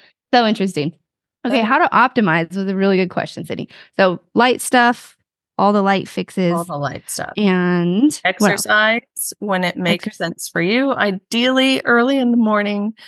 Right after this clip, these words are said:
Speaker 2: I know that's hard, but even if that's just, like, getting out and going for a walk with your coffee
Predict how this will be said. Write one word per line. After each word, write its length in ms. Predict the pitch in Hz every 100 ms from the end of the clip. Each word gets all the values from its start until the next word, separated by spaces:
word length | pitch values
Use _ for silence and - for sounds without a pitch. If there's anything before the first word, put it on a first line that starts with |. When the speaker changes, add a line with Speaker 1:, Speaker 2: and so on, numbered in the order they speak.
| - _ -
Speaker 2:
I 80 | 214
know 180 | 220 214
that's 240 | 180 -
hard, 280 | 185 147 165
but 120 | 175
even 220 | 202 208
if 140 | 196 -
that's 260 | 180 -
just, 260 | - 180 -
like, 320 | 180 180 - _ _ _ _ _ _ _
getting 240 | - 185 196
out 140 | 190
and 100 | 208
going 220 | 196 175
for 180 | 185 190
a 60 | 160
walk 320 | 143 - - - - _ _ _ _ _ _ _ _ -
with 200 | 180 156
your 100 | 151
coffee 500 | - - - - -